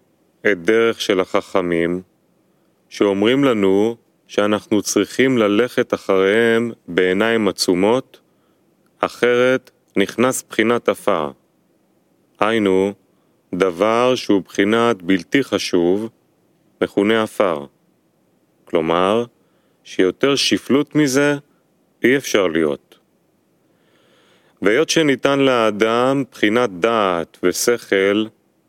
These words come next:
להבין כל דבר על פי שכל, וכאן אומרים לנו ללכת בקבלת אמונת חכמים. והאדם רוצה להבין את הדרך הזה.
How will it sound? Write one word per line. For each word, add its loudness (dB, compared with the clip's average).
להבין 0
כל 0
דבר 0
על -2
פי -2
שכל, -2
וכאן 0
אומרים 0
לנו 0
ללכת 0
בקבלת 0
אמונת 0
חכמים. -2
והאדם 0
רוצה 0
להבין 2
את -2
הדרך 0
הזה. -2